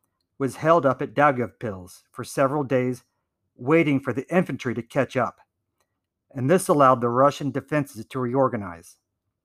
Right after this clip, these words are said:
Many feel that if the Panzer Corps were permitted to attack onward, that it likely would have been able to capture Estonia much quicker than it actually did.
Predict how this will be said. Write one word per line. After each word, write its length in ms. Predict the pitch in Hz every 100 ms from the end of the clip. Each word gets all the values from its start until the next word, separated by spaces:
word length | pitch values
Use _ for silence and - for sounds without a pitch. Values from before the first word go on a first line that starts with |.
| _ _ _ _ _ _ _ -
Many 340 | 135 175 220
feel 260 | - 175 147
that 160 | 127
if 120 | 120 -
the 80 |
Panzer 480 | - 156 165 180 180
Corps 320 | - 131 113
were 220 | 110 131 170
permitted 440 | 180 151 151 135
to 120 | 147
attack 380 | 127 - 147 143 -
onward, 540 | 156 160 120 95 95 _ _ _ _ _ _
that 120 | 135 131
it 180 | 139
likely 360 | 135 151 165 175
would 180 | 131 147
have 120 | 135
been 120 | 135
able 260 | 131 131 135
to 140 | 135
capture 440 | - 139 135 - 156
Estonia 560 | 139 - 143 123 104
much 300 | 101 143 -
quicker 440 | - 165 - 98 - _ _ _ _ _
than 140 | 135 127
it 80 |
actually 460 | 110 123 - 143 123
did. 360 | 120 107 87